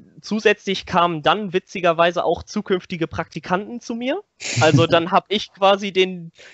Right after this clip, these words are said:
Speaker 1: den Job übernommen, den,
Speaker 2: Mhm.
Speaker 1: äh, meine Mentorin vorher hatte, dass ich, äh, dementsprechend, äh, die Praktikanten oder den Praktikanten alles gezeigt habe und dementsprechend auch eine Empfehlung der Geschäftsleitung gegenüber gebe,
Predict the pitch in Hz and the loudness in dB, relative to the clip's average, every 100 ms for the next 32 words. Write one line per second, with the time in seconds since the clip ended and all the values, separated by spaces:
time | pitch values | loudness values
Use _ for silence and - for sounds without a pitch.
0 | - 185 170 214 202 190 190 196 208 208 | -2 -2 0 -2 0 0 2 2 0 -4
1 | 180 180 180 185 147 170 165 143 165 196 | 0 0 0 -2 2 4 2 2 2 2
2 | 202 185 190 - 202 190 185 - 202 214 | 0 -2 -6 -6 -6 -4 -8 -4 -2 -2
3 | 214 226 - 226 - - - - 165 - | -4 -6 -4 -4 -4 -16 -20 -2 -2 -2
4 | 185 - 180 170 165 165 165 160 - 160 | -8 2 6 6 6 2 -2 -2 -4 -6
5 | 151 151 143 139 - 147 139 131 151 - | -6 -10 -10 -10 -4 0 0 -2 -8 -10
6 | 160 - 147 156 160 151 151 147 - - | -12 -12 0 0 0 -6 -8 -10 -14 -8
7 | 131 135 151 - - 156 113 147 - 147 | -4 -4 -8 -14 -10 -6 -2 -4 -4 -12
8 | - 160 175 175 160 156 156 156 - - | -2 -2 -2 0 0 0 -2 -4 -12 -20
9 | - 156 151 165 170 - 165 - 170 160 | -4 -4 0 0 -2 -4 -6 -6 -2 -2
10 | - 156 147 175 170 175 175 180 _ - | -2 -4 -4 -2 0 0 -2 -8 _ -4
11 | 151 160 208 - 147 135 135 131 127 123 | -4 -4 -6 -2 -2 -2 -6 -12 -12 -8
12 | 123 123 120 117 113 | -6 -4 -4 -4 -10